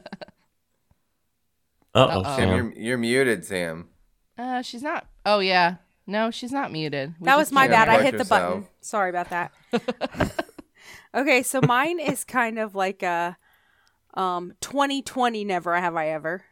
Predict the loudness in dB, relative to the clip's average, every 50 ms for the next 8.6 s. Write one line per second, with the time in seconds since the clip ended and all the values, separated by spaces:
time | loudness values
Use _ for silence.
0 | _ _ -10 -6 -6 -6 -4 -4 -6 -6 -8 -10 -12 -12 -14 _ _ _ -6 -2
1 | 0 0 0 2 2 2 2 2 2 2 0 -2 -2 -2 -2 -4 -4 -4 -4 -4
2 | -4 -6 -8 -10 _ _ _ _ _ _ _ -2 0 2 2 4 4 4 6 8
3 | 8 8 6 6 4 2 2 2 2 0 0 -2 -6 _ _ -12 -8 -6 -4 0
4 | 4 6 6 6 4 0 -10 -2 2 2 2 2 2 -2 -8 _ _ _ _ _
5 | _ _ _ _ -6 -6 -6 -4 -4 -6 -6 -4 -4 -4 -4 -4 -4 -6 -8 -6
6 | -8 -6 -6 -6 -8 -6 -2 0 2 2 2 0 -4 -10 _ _ _ -6 -6 -6
7 | -6 -6 -6 -6 -4 -4 -6 -8 -8 -8 -8 -8 -8 -12 -12 -14 -14 -12 -10 -8
8 | -6 -6 -6 -8 -8 -8 -4 -4 -4 -4 -4